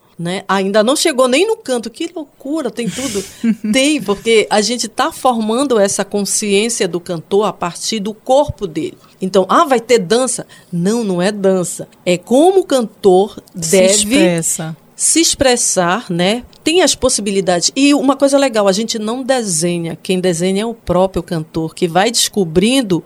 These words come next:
Speaker 1: né, o seu potencial gestual. Assim ele tem mais segurança pra gerenciar a sua performance de palco. Então, são esses pequenos detalhes que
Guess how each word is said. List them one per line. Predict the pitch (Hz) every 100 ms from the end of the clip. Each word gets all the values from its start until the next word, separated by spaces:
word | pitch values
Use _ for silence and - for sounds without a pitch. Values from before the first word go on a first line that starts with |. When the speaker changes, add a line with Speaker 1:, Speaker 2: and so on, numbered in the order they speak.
| -
Speaker 1:
né, | 185 233
o | 208
seu | - 262
potencial | 262 254 262 269 - 247 220 247 262 _ - -
gestual. | 190 262 - 302 247 233 - -
Assim | 220 - 262
ele | 247
tem | 233 214
mais | 196 190 233 339
segurança | - 254 262 202 190 226 - 277 277 _ - _ -
pra | 233 220 - -
gerenciar | 175 262 285 - 233
a | 226
sua | - 254
performance | 262 - 208 220 226 -
de | - 233
palco. | - 165 156 - - _ -
Então, | 247 - 226 196 180 -
são | - 240 233
esses | 226 226
pequenos | - 208 269 339 302
detalhes | 208 185 - 180 214 208 185
que | - - 247